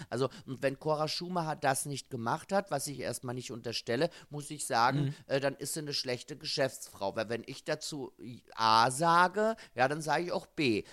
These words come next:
Speaker 1: Also wenn ich einen OnlyFans-Kanal aufmache, dann erwarte ich auch, dass dann irgendwann so ein alter Sack vor der Tür steht mit einem Tausender in der Hand, der es dann auch mit mir macht.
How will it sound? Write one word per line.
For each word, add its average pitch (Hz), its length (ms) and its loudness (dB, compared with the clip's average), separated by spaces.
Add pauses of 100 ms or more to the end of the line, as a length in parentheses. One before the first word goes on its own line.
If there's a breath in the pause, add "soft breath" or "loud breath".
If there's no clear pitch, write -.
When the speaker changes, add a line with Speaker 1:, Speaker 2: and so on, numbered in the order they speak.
Speaker 1:
Also 131 220 -4
wenn 135 160 -4
ich - 300 -6
einen 190 180 -6
OnlyFans-Kanal 156 1160 -2
aufmache, 214 680 -2 (260 loud breath)
dann 151 180 0
erwarte 131 540 6
ich - 200 -6
auch, 170 120 0
dass 170 200 -8
dann 165 160 -4
irgendwann 147 360 -2
so 143 120 -6
ein 131 100 -6
alter 117 320 0
Sack 117 300 -2
vor 196 160 -6
der 190 160 -6
Tür 196 240 -4
steht 185 220 -2
mit - 160 -8
einem 131 120 -12
Tausender 143 440 0
in 160 40 -6
der 165 140 -2
Hand, 165 220 -6
der 143 80 0
es 139 80 -4
dann 127 180 -4
auch - 140 -6
mit 170 240 -8
mir 214 100 -6
macht. - 260 0